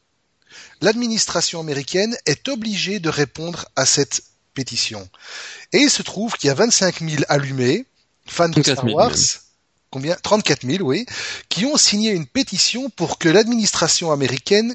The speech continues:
Speaker 1: construise l'étoile noire. Voilà, je sais pas si vous util-, si vous voyez le niveau de geekitude du truc, c'est assez croustillant.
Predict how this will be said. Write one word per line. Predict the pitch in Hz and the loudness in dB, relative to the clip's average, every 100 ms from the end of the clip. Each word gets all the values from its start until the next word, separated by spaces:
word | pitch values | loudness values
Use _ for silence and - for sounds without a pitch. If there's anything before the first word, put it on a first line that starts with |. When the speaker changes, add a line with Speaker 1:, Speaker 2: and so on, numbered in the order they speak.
| - | -6
Speaker 1:
construise | 170 156 - 240 - - | -6 -6 -4 0 0 2
l'étoile | 156 202 170 127 | 2 4 2 0
noire. | 101 85 - _ _ _ _ _ _ - - - - - _ - | -4 -6 -10 _ _ _ _ _ _ -20 -20 -20 -20 -20 _ -2
Voilà, | 104 90 | -2 0
je | - | 2
sais | - 143 | 2 4
pas | 165 | 4
si | 143 147 | 4 2
vous | 127 123 | -2 -2
util-, | 143 147 139 | -2 -4 -2
si | - 147 | 0 0
vous | 135 | -2
voyez | 127 147 156 151 | 2 4 6 4
le | 139 | 2
niveau | 151 135 151 | -2 -2 -2
de | 131 | -2
geekitude | 117 175 - 147 170 135 | -4 -4 -6 -4 -4 -4
du | 113 | -6
truc, | - 202 233 | -2 0 2
c'est | - 123 | 2 4
assez | 123 - 139 | 4 4 2
croustillant. | - 135 - 120 123 247 | -2 0 0 0 2 0